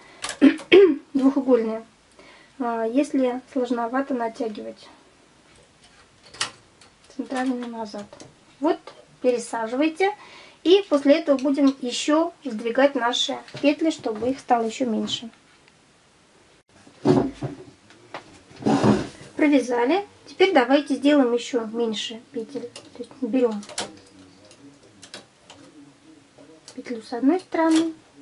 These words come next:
пересадили на центральный угол, и петлю со второй стороны. То есть из четырех иголок мы делаем три.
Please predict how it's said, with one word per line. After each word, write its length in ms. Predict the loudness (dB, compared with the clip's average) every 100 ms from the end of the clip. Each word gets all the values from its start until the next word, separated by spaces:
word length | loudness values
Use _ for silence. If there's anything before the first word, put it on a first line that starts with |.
| -14 -8
пересадили 480 | -6 -2 0 4
на 80 | 2
центральный 520 | 2 0 -2 -2 -4
угол, 280 | -6 -4 -6 -8 -20 _ _ 0
и 180 | 0 0 -4 -14
петлю 280 | -6 -4 -4
со 120 | -6
второй 300 | -4 -4 -4
стороны. 380 | -12 -16 -16 -4
То 60 | 4
есть 160 | 4 4
из 100 | 0
четырех 540 | 2 2 4 4 2 -2 -2
иголок 440 | 2 4 2 0
мы 140 | -4
делаем 380 | 0 0 0 -2 -10 _ -16 -8
три. 220 | -8